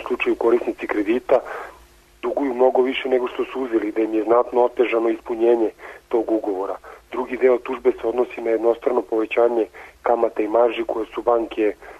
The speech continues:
sprovodile u periodu od dve hiljade osme do dve hiljade jedanaeste, kada su koristile pad vrednosti Libora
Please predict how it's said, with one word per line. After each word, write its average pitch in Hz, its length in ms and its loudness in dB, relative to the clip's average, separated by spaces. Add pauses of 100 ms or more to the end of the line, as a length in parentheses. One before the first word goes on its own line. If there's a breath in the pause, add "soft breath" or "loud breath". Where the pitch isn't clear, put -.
(480 loud breath)
sprovodile 113 520 0
u 110 100 -2
periodu 117 500 2
od 107 140 -4
dve 117 100 4 (100)
hiljade 113 260 0
osme 117 300 0
do 107 100 0
dve 113 180 -2 (100)
hiljade 110 300 0
jedanaeste, 107 520 0 (460 loud breath)
kada 107 240 -2
su - 180 -12
koristile 117 560 -2
pad 120 300 2
vrednosti 117 440 -2
Libora 127 420 2